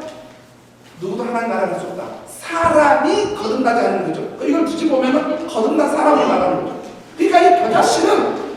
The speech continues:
예수님께서 말씀하시는 이 영적 겨자씨의 비밀 가운데 이 겨자씨는 예수 그리스도를 믿은 하나님의 자녀들.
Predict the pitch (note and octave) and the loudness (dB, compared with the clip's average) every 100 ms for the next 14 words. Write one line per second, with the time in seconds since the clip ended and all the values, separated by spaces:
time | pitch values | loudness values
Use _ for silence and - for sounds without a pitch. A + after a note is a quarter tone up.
0 | - - - E4+ F4+ F4+ D#4+ D#4+ C#4+ C4+ | -14 -16 -2 2 2 2 0 0 0 2
1 | C#4 C4+ C#4 C4 C4 - - A3+ C4 - | 2 0 0 -2 -2 -2 -2 2 2 2
2 | B3+ - B3+ B3+ A#3 - B3 A#3+ - - | 0 -2 -2 -2 -2 -4 -4 -6 -4 -4
3 | - - C4 - - - - - D4 D4+ | -4 -6 -8 -8 -6 -4 -4 0 0 0
4 | D4+ - - - - F#3+ C#4+ - - - | -4 -8 -14 -18 -6 -2 -2 -2 -6 -8
5 | A3+ A3+ G#3+ - - G#3 A3 G#3+ - - | -8 -4 -2 -2 -4 -4 -4 -4 -4 -4
6 | A#3 A3+ A3 G#3 G#3 E4 - - - | -2 -2 -2 -4 -6 -6 -6 -6 -10